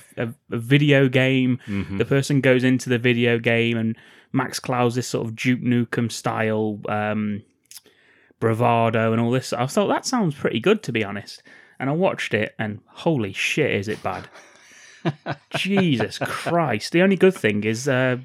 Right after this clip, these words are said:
Speaker 1: Touch of Cloth, that guy, he's the bad guy in it. He's
Speaker 2: Yeah,
Speaker 1: quite funny.
Speaker 2: John Hannah.
Speaker 1: Yeah, he's
Speaker 2: Yeah.
Speaker 1: quite funny in it. That's about it, though. It's fucking awful. None of the jokes land. The kids are annoying.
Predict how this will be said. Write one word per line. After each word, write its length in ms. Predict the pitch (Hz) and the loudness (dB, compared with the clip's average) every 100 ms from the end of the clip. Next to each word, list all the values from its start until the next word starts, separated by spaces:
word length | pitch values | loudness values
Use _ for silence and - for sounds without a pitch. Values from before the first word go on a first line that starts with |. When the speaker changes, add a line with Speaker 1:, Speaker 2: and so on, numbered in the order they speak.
| _ | _
Speaker 1:
Touch 240 | - - | -4 -2
of 120 | 156 - | -4 -2
Cloth, 380 | 170 156 - - | -2 -2 -6 -6
that 200 | 156 151 | -6 -4
guy, 280 | 113 107 | -4 -4
he's 260 | 104 131 131 | -2 -4 -2
the 80 | 123 | -4
bad 260 | 127 139 | -4 -4
guy 180 | 117 104 | -4 -6
in 120 | 98 104 | -6 -4
it. 160 | 98 | 0
He's 140 | 107 101 | 0 0
Speaker 2:
Yeah, 40 | |
Speaker 1:
quite 240 | 98 113 - | 0 -2 -4
funny. 240 | 120 107 | -4 -4
Speaker 2:
John 240 | 104 104 101 | -2 0 0
Hannah. 360 | 110 107 82 - _ | -2 -4 -6 -14 _
Speaker 1:
Yeah, 260 | 127 110 101 | -6 -6 -6
he's 180 | - 156 185 | -2 -2 0
Speaker 2:
Yeah. 40 | |
Speaker 1:
quite 220 | 156 139 | -2 -2
funny 260 | - 151 123 | 0 0 2
in 140 | 101 | 0
it. 100 | 101 - _ _ _ _ _ _ _ _ 147 | -4 -8 _ _ _ _ _ _ _ _ -2
That's 280 | 170 - | -2 0
about 300 | 175 160 160 165 | 2 4 6 6
it, 120 | - | 4
though. 260 | 127 110 101 127 - _ _ | 0 -2 -4 -10 -18 _ _
It's 180 | 143 - | -8 -6
fucking 500 | - - - - 160 | -16 -8 -8 0 2
awful. 540 | 151 147 135 113 101 104 | 4 2 2 0 0 -2
None 240 | 143 165 | 2 4
of 60 | 147 | 4
the 80 | |
jokes 340 | 120 117 110 - | 4 2 0 -2
land. 340 | 113 107 110 | 0 2 0
The 60 | 104 | -2
kids 380 | - 160 123 113 | -2 -2 0 -2
are 100 | 104 | -2
annoying. 600 | 104 107 107 107 107 | -2 -2 -2 -2 -4